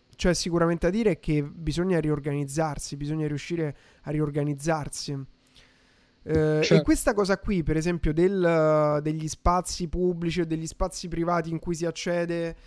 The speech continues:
Speaker 1: tramite un controllo, non è così assurda, perché se ci pensiamo, come facevano nell'esempio qui, eh, quella del, della patente per entrare in un locale già avviene dappertutto, ma una cosa che non avviene in Italia, ma avviene per esempio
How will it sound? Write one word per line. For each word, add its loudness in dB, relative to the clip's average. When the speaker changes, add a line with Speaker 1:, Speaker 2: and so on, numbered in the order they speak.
Speaker 1:
tramite -2
un 2
controllo, -2
non 0
è -4
così -6
assurda, -6
perché -2
se -2
ci -8
pensiamo, 2
come 4
facevano -4
nell'esempio 0
qui, 0
eh, 0
quella 0
del, 2
della -2
patente 2
per 0
entrare 0
in 2
un 4
locale 4
già 10
avviene 4
dappertutto, -2
ma -2
una -2
cosa -2
che 0
non 2
avviene 0
in -2
Italia, 4
ma 0
avviene -6
per -6
esempio -4